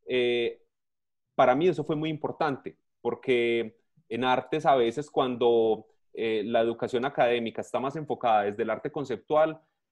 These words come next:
la parte técnica a veces hasta se menosprecia. Pero desde la ilustración yo sentí que, o percibí que había un, un aprecio por eso que yo hacía como dibujante. O sea, a mí me buscaban y me buscan, es como, "Vos que dibujás,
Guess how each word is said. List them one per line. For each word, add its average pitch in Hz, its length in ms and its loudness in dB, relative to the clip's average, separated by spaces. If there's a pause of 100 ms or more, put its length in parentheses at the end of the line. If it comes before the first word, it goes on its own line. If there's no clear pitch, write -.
(100)
la 123 240 0
parte 139 380 0
técnica 170 720 -2 (420)
a 120 100 4
veces 127 220 0
hasta 143 240 -4
se 113 100 -4
menosprecia. 104 920 -4 (680)
Pero 175 420 4
desde 147 440 0
la 147 100 2
ilustración 160 1000 -2 (300)
yo 120 500 0 (220)
sentí 160 540 -4 (220)
que, 120 280 2
o 110 100 -4
percibí 123 460 -4
que 165 120 -2
había 117 260 4
un, 131 500 -2
un 131 160 -4
aprecio 135 540 0
por 117 120 0
eso 107 240 -6
que 131 120 -6
yo 98 100 -4
hacía 127 300 -2 (100)
como 143 400 0
dibujante. 110 720 -4
O 90 60 -4
sea, 104 100 -6
a 101 40 -6
mí 101 140 -6
me 127 140 -2
buscaban 139 640 -2
y 143 80 -4
me 107 140 -2
buscan, 113 400 -4
es 139 80 -6
como, 135 220 2
"Vos 120 280 -2
que 170 120 -2
dibujás, 156 600 2